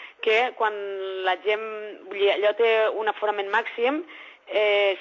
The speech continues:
si en algun moment, mm, del dia se creu convenient que no pot accedir ningú més,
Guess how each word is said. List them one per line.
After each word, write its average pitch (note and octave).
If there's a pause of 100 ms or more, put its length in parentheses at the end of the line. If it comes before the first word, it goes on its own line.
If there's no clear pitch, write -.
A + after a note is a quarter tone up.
si A3
en G3+
algun A3
moment, A3+
mm, F#3+
del F#3
dia G#3+ (160)
se G#3+
creu G#3
convenient G#3+
que G#3
no G3
pot G#3
accedir F#3+
ningú F#3
més, A3+